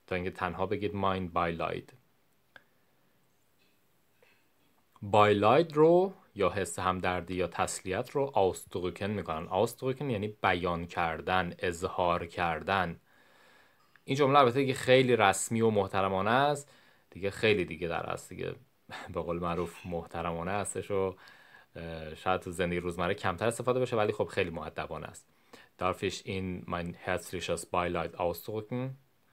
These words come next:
Darf ich Ihnen mein herzliches Beileid ausdrücken? اجازه دارم که من به شما تسلیت قلبیم رو در از،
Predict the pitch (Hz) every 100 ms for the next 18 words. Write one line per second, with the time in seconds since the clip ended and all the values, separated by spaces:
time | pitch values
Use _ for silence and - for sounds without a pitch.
0 | _ _ _ _ - 82 85 82 - 90
1 | 87 87 85 85 - 90 - 92 87 90
2 | - - 87 87 85 85 - 87 87 -
3 | 107 104 120 117 127 _ _ _ _ _
4 | _ _ _ _ _ - 98 95 92 107
5 | 120 117 101 90 92 90 87 87 98 90
6 | 92 98 101 101 _ _ _ _ - 98
7 | - - 95 90 92 101 92 92 87 85
8 | 87 98 95 92 95 90 87 85 85 82